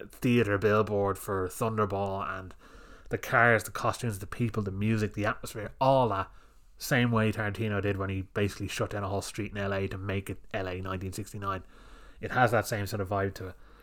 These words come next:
and, uh, it's also clearly heavily influ-, influenced by Italian giallo movies.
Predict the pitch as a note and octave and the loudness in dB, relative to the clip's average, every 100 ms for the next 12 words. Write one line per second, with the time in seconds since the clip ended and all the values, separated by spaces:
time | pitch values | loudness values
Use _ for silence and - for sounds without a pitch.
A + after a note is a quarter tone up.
0 | - - - - G#2 F#2+ F#2+ G2 F#2+ F#2 | -20 -20 -20 -8 -6 -6 -4 0 0 0
1 | - - - - - - - - - - | -4 -14 -20 -20 -20 -20 -20 -20 -20 -20
2 | - - - - - - - - - - | -20 -20 -20 -20 -20 -20 -20 -20 -20 -2
3 | B2 - - A#2+ - A#2 A2 G#2 A#2 - | 0 0 2 2 4 2 2 2 -2 -8
4 | - C3 A2+ A2+ G#2 G#2 - A2 G2 G#2 | -4 2 4 4 2 -2 0 0 2 0
5 | G2+ - G2+ G#2 - B2 G#2+ G#2+ G2 G2+ | -2 -2 -6 -8 -4 -2 0 -2 -4 -8
6 | F#2 - G2 F#2 F2+ F#2+ G#2+ F#2+ F#2+ F#2 | -6 -6 -4 -4 -8 -6 -4 -2 -4 -6
7 | F2+ - | -10 -14